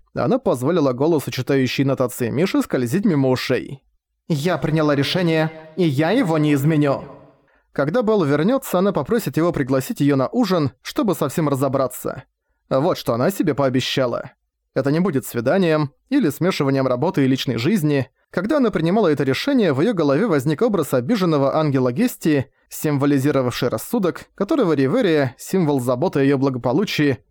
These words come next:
посадила под замок. Изумрудные глаза Эйны слегка увлажнились, когда она в очередной раз посмотрела на бумаги, разложенные на ее столе. Она поскребла пальцем по заданиям на поиск авантюристов и начала молиться о сохранности того, кто ей дорог.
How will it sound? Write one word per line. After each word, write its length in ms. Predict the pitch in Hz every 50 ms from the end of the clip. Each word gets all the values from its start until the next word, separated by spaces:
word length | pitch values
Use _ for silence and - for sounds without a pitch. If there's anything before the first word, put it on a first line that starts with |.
| _
посадила 460 | - 160 135 - 139 131 147 170 151 135
под 160 | - 143 123
замок. 520 | 127 139 135 127 127 - - - - - _ _ _ _ _ _ _ _ _ _ _ _ _ _
Изумрудные 680 | - 123 117 117 123 120 127 165 202 185 180 170 160
глаза 380 | 139 143 143 139 131 151 156 -
Эйны 280 | - 170 190 190 165 143
слегка 380 | - - 135 127 - - 180 160
увлажнились, 600 | 143 131 131 131 117 110 185 240 208 160 - -
когда 320 | - 127 151 202 277 254
она 160 | 220 202 190
в 40 | 156
очередной 420 | 143 - - 131 131 123 143 196
раз 160 | 226 180 - -
посмотрела 520 | - 127 - 135 131 120 175 196 165 147
на 120 | 139 135
бумаги, 320 | 120 127 135 208 247 180 151
разложенные 500 | 139 135 120 123 196 214 139 131 143 139
на 80 | 139
ее 160 | 139 139 139 135
столе. 560 | - - 143 131 127 127 127 101 82 117 - _ _ _ _ _ _ -
Она 260 | - 127 131 135 131
поскребла 500 | 123 135 120 - - 139 123 135 135 127
пальцем 400 | - 143 139 135 - - 131 123
по 80 | 117 131
заданиям 440 | 123 127 123 135 139 135 131 127 127
на 100 | 127 123
поиск 340 | - 139 135 127 - -
авантюристов 720 | 135 123 123 113 - 113 143 180 - - - 170 151 - - _ _ _ _ _ _
и 120 | - - 170
начала 360 | 226 262 - - 190 185 196
молиться 420 | 202 180 139 147 175 - - 165
о 40 | 131
сохранности 520 | - 139 - 139 143 131 131 123 - -
того, 340 | 131 - 117 113 120 135 196 196
кто 180 | - - 147
ей 160 | 135 127 131
дорог. 520 | 131 123 143 135 120 107 - - - -